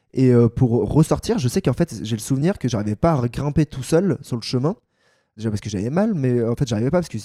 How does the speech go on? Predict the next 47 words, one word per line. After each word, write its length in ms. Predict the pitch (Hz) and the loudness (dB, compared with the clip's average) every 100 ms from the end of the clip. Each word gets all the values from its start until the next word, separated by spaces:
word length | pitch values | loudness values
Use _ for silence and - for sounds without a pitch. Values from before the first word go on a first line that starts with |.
| - | -12
c'était 260 | - - 113 | -16 -8 -6
trop 240 | - 151 | -2 0
pentu 440 | 139 143 127 190 - _ _ _ _ - | 2 0 -2 -6 -8 _ _ _ _ -8
et 60 | |
c'était 240 | - 120 117 | -6 -4 -4
trempé 240 | 113 110 | -2 -2
parce 100 | 113 | -4
qu'il 120 | - | -6
pleuvait. 340 | - 123 180 - | -4 -2 -2 -2
Et 120 | 127 | -2
j'ai 100 | 127 | 0
le 60 | 131 | 0
souvenir 300 | - 135 170 | -2 -2 2
d'avoir, 320 | 151 135 139 | 4 4 4
ben, 200 | 120 113 | 4 2
en 40 | 113 | 0
fait, 140 | 147 | -2
ces 100 | 123 | -2
deux 120 | 135 | 0
personnes, 520 | 151 147 151 156 135 | 2 2 2 0 0
euh, 20 | 117 | -2
ces 100 | - | -2
personnes 320 | 135 156 139 | -2 -2 -6
qui 240 | - 120 | -6 -4
étaient 260 | 123 131 131 | -2 0 0
en 100 | 123 | 0
train 160 | - | -4
d'aider 460 | 127 131 131 147 147 | 0 2 4 2 2
la 80 | 113 | -2
personne 260 | 117 131 127 | -4 -6 -8
qui 80 | |
vomissait 520 | 117 127 131 - 156 156 _ _ | -4 -4 -2 0 0 0 _ _
m'ont 100 | 113 | -6
vu 160 | 101 143 | 0 2
tomber. 400 | 156 143 160 233 _ _ _ _ _ | 4 6 6 4 _ _ _ _ _
Et, 200 | 135 135 | 4 6
euh, 300 | 131 123 123 | 6 6 4
il 80 | 120 | 2
y 40 | 127 | 2
en 60 | |
a 40 | 135 | 2
un 120 | 151 | 2
des 120 | 156 | 4
deux 220 | 147 170 | 6 4
qui 100 | 165 | 4
était, 200 | 127 - | -2 0
euh, 240 | 127 120 | 2 2